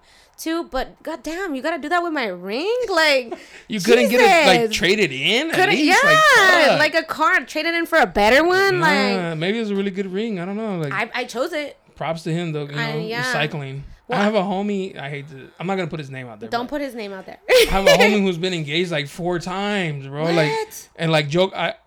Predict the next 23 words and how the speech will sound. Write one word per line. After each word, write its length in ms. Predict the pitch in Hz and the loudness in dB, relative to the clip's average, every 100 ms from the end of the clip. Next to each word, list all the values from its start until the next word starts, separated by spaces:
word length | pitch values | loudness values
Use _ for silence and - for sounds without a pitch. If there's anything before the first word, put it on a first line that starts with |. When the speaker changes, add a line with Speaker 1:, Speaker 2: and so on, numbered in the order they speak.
| _ | _
Speaker 2:
I'm 160 | 151 196 | -6 -2
an 80 | 220 | 0
asshole. 540 | 160 147 135 123 135 - | 0 -2 -8 -14 -18 -12
Speaker 1:
Yeah. 200 | 226 208 | -10 -8
Speaker 2:
All 60 | 139 | -6
right. 120 | 151 | -6
Anybody 420 | 151 202 233 220 | -2 -2 0 0
who 80 | 202 | 0
knows 180 | 185 175 | -2 -4
me 80 | 165 | -4
knows, 260 | 156 151 | -2 -4
like, 160 | 147 131 127 _ _ _ | -6 -10 -14 _ _ _
I 80 | 135 | -12
like 200 | 147 143 | -10 -10
to 60 | 147 | -8
crack 280 | 175 156 | -4 -4
jokes. 400 | 147 147 143 139 | 0 0 0 -2
I'm 120 | 139 131 | -6 -10
gonna 200 | 139 135 | -10 -6
roast 360 | 131 131 - | -6 -6 -8
you 120 | 143 | -10
and 120 | 131 131 | -8 -10
shit. 320 | 120 120 | -10 -12